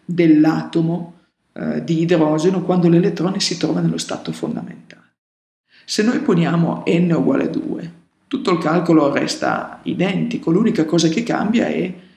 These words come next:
l'n al quadrato davanti e quindi rimane un valore del raggio pari a quattro volte quello dello stato fondamentale. E se continuiamo con n uguale a tre, troveremo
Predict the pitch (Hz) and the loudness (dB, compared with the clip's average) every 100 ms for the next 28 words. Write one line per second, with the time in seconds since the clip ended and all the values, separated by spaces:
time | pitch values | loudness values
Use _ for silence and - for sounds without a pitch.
0 | _ 165 165 170 170 165 135 143 143 143 | _ 0 2 2 2 2 0 0 0 0
1 | 143 - 139 - 120 165 - - - 190 | -2 -2 -2 0 0 0 -2 -6 -2 -2
2 | 156 120 - _ _ _ _ - 165 175 | -2 -4 -10 _ _ _ _ -4 0 2
3 | 170 160 - - - - 160 120 - 156 | 2 0 -4 -8 -6 -4 -2 -4 -6 0
4 | 160 185 175 165 180 180 185 208 220 160 | 2 4 2 0 0 -2 -2 0 0 2
5 | 160 165 143 156 - 196 214 - 190 180 | 0 -2 -4 -6 -2 0 0 -2 -4 -4
6 | - - - 78 - _ _ - 160 156 | -4 -6 -10 -14 -14 _ _ -2 -2 0
7 | 156 185 170 - - 165 - - - - | -2 -4 -4 -6 -8 -6 -4 -4 -4 -8
8 | - - - _ _ _ _ _ - 165 | -10 -16 -18 _ _ _ _ _ -8 -4
9 | 160 170 160 185 170 175 165 175 185 - | -2 0 0 2 0 0 -2 -4 -6 -12
10 | - _ 160 156 165 165 147 127 123 139 | -20 _ -2 0 0 0 0 0 0 0
11 | - 165 - - - 185 - 175 165 156 | 0 -4 -4 -4 -2 -4 0 2 2 2
12 | 160 151 131 117 | -2 -4 -8 -8